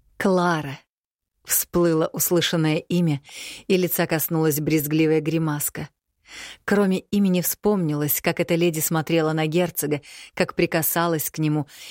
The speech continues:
и с какими томными нотками разговаривала. "Тебе нехорошо?" встревожился муж. "Тошнит?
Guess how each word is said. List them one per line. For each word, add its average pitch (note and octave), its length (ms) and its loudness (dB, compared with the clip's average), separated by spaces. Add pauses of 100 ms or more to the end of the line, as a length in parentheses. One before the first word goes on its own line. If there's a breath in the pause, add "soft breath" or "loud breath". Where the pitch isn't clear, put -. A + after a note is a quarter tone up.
(140 loud breath)
и F#3+ 80 0
с - 60 0
какими F3+ 320 0
томными E3+ 500 0
нотками E3 480 -2
разговаривала. C#3 800 -2 (1080)
"Тебе F3+ 240 0
нехорошо?" F#3 600 0 (600)
встревожился D#3 720 0
муж. D#3 300 -2 (540)
"Тошнит? G#3+ 500 0